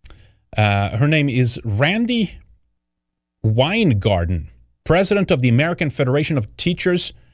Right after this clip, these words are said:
who recently came out and talked about how she was basically supportive of critical race theory. Imagine that. She was supportive of critical race theory, and she,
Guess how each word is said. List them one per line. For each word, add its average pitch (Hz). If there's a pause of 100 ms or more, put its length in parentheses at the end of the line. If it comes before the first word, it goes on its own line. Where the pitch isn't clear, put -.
(540)
who 147 (120)
recently 220
came 117
out 113
and 131 (120)
talked 135
about 131
how 135
she 135
was 135
basically 120
supportive 143 (1000)
of 170
critical 113
race 190
theory. 92
Imagine 185
that. 135 (1160)
She 147
was 131
supportive 185
of 156
critical 160
race 120
theory, 95 (840)
and 113
she, 123